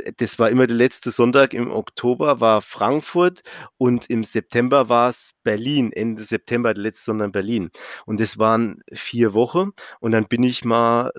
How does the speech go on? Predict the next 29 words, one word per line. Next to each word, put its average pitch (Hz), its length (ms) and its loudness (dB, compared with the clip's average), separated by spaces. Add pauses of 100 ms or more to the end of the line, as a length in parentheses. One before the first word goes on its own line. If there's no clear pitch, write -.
Berlin 127 360 2
gelaufen 170 640 -2 (240)
im 117 160 0
September, 127 640 0
letzte - 400 -2
Sonntag 117 600 -2 (400)
und 110 180 0
hab, 110 140 -2 (200)
ich - 120 -8
glaub, - 160 -2
drei 101 260 0
achtundfünfzig 131 800 -6
gemacht. 127 260 0
Na, 104 80 -4
ich 92 80 -4
dachte, 90 180 -4
"Ah, 85 60 -6
das 87 160 -10
muss 110 200 -4
noch 107 120 2
besser 113 300 2
gehen", 113 180 2
bin 110 120 0
ich - 100 -4
vier 113 180 2
Wochen 110 160 2
später 113 380 2
Frankfurt 131 560 -2
gelaufen 143 560 2